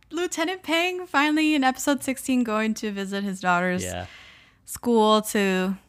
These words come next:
Speaker 1: what was it, like, a career
Speaker 2: Yeah.
Speaker 1: thing? Yeah.
Speaker 2: "What did your dad do?"
Speaker 1: What did
Speaker 2: thing.
Speaker 1: your dad
Speaker 2: But
Speaker 1: do?
Speaker 2: then he puts that one kid in restraints.
Speaker 1: Bro!
Speaker 2: <laughs>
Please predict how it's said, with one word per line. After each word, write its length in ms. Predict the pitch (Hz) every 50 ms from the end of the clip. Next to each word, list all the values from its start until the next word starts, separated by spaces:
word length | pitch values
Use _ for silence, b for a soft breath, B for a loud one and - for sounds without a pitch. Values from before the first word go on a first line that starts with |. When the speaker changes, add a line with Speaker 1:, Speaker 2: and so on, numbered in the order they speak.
| _ -
Speaker 1:
what 100 | 226 262
was 160 | 277 226 196
it, 60 | 196
like, 140 | 190 190 202
a 40 | 190
career 800 | - - 190 185 180 185 196 202 202 208 208 214 214 202 - - _ -
Speaker 2:
Yeah. 520 | 120 123 113 107 98 98 92 92 92 90
Speaker 1:
thing? 100 | 92 98
Yeah. 140 | 277 214 92
Speaker 2:
"What 60 | 110
did 80 | 101 101
your 100 | 98 95
dad 300 | 82 92 90 90 92 82
do?" 140 | 90 92 92
Speaker 1:
What 80 | 87
did 40 | - -
Speaker 2:
thing. 40 | 311 302
Speaker 1:
your 60 | 277
dad 200 | 285 269 277 -
Speaker 2:
But 60 | 175
Speaker 1:
do? 40 | 165
Speaker 2:
then 80 | 202
he 80 | 214 226
puts 220 | - 247 247 240
that 120 | 240 226 202
one 220 | 160 165 160 147
kid 240 | - - 156 160 147
in 160 | 147 139 135
restraints. 500 | 135 131 120 - - 320 - 381 370 370 339
Speaker 1:
Bro! 200 | 311 294 294 - -
Speaker 2:
<laughs> 40 | -